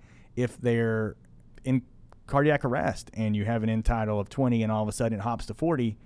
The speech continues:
that's, that's big telltale that you've got rosc, whether or not you feel that pulse or not.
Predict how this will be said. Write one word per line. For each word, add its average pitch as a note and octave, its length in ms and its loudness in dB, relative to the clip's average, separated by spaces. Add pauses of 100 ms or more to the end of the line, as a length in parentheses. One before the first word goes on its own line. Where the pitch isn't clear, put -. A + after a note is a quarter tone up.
(360)
that's, - 280 -12
that's - 260 -10 (160)
big B2 380 2 (160)
telltale A#2 520 4
that F#2 100 -8
you've G2 180 -4
got G#2 260 -2 (280)
rosc, - 480 -6
whether A#2+ 280 4
or A#2+ 40 6
not B2 200 4
you B2 60 2
feel B2 220 2
that B2+ 180 2
pulse A#2 300 -2
or G#2 80 -2
not. - 340 -2